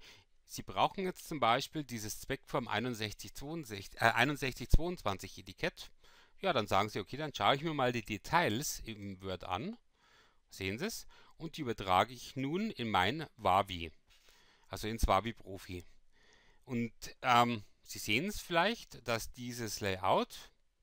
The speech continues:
dem Wavi Layout sehr, sehr ähnlich ist. Oder vielleicht soll ich es ein bisschen kleiner machen, damit Sie es vielleicht ein bisschen besser parallelisieren können. So.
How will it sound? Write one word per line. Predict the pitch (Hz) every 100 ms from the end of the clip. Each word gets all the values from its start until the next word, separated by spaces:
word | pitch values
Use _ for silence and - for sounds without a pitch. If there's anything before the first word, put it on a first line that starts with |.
| -
dem | 180 131
Wavi | 98 120 139
Layout | 127 110 120 -
sehr, | - 101
sehr | 101 90
ähnlich | 92 131 151
ist. | 175 - 113 - - _ - -
Oder | -
vielleicht | 92 -
soll | 95
ich | -
es |
ein |
bisschen | - -
kleiner | - 92 139 170
machen, | 165 160 151 143 - - - - - _ -
damit | - 98 95
Sie | - 98
es | 101 -
vielleicht | - 98 -
ein | _ _
bisschen | 165 - - 120
besser | 107 117 - 113 104 101 -
parallelisieren | 104 101 98 95 95 - 156 165
können. | 160 156 147
So. | 160 190